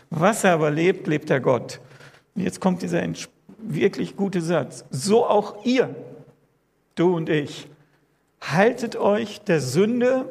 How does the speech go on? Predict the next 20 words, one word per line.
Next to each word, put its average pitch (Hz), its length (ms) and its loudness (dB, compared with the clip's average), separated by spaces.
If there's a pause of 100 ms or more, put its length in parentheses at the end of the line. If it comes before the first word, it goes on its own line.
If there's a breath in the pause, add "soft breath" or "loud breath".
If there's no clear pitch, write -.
(140)
für 160 220 -4
tot, 185 540 0 (640)
Gott 233 300 4
aber 156 180 2
lebend 190 460 -2
in 175 160 -2
Jesus 156 420 -4
Christus.“ - 640 -10 (1080 loud breath)
Die 160 80 -4
Bibel 233 280 2
sagt, 196 400 0
Paulus 220 360 0
sagt 190 260 -2
hier, 185 260 -2 (240 loud breath)
„Halte 226 540 -4
dich 196 320 -6
der 151 160 -4
Sünde 214 400 -2
für 196 260 -10
tot.“ 170 500 -2